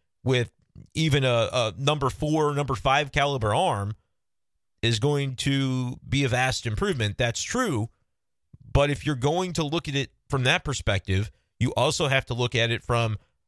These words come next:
replacing Jordan Montgomery with something better is going to be really, really difficult.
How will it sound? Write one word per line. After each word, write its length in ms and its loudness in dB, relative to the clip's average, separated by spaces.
replacing 540 0
Jordan 240 0
Montgomery 520 0
with 120 0
something 540 -2
better 340 4
is 200 -4
going 240 0
to 60 -4
be 140 0
really, 640 0
really 460 0
difficult. 560 0